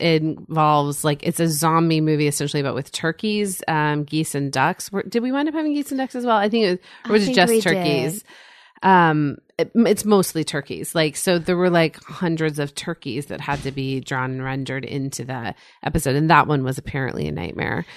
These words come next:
Speaker 2: Yeah,
Speaker 1: Um,
Speaker 2: animals, I think, I can be pretty tricky to,
Speaker 1: Yeah.
Speaker 2: to get right. So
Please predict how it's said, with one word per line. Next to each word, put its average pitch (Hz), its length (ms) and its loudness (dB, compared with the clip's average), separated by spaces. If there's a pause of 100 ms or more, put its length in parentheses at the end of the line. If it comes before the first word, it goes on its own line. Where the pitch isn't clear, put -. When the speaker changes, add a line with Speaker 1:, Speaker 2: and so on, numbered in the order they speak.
(120)
Speaker 2:
Yeah, 185 280 4
Speaker 1:
Um, 196 80 2
Speaker 2:
animals, 220 440 2
I 160 80 -2
think, 170 280 -10
I 170 60 -8
can 170 240 -12
be 160 200 -12
pretty 156 360 -12
tricky 135 560 -14 (120)
to, 160 280 -12 (300)
Speaker 1:
Yeah. 175 240 -8
Speaker 2:
to 170 60 -8
get 147 220 -6
right. 139 360 -8 (160)
So - 440 -14